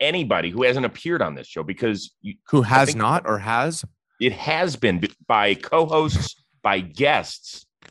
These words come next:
Speaker 1: because they love you, they adore you. One of my co-hosts is Miguel Rojas.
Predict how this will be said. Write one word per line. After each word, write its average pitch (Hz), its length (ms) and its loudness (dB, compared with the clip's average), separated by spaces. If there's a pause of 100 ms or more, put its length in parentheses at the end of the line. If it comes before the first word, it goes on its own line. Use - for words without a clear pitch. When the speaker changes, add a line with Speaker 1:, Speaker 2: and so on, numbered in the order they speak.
(120)
Speaker 1:
because 110 380 0
they 107 160 0
love 127 320 0
you, 147 180 -2
they 113 200 0
adore 123 360 0
you. 95 140 -2
One 113 200 -2
of 147 60 -2
my 113 140 0
co-hosts 101 840 -4
is 95 140 -10
Miguel 98 300 0
Rojas. 67 580 -4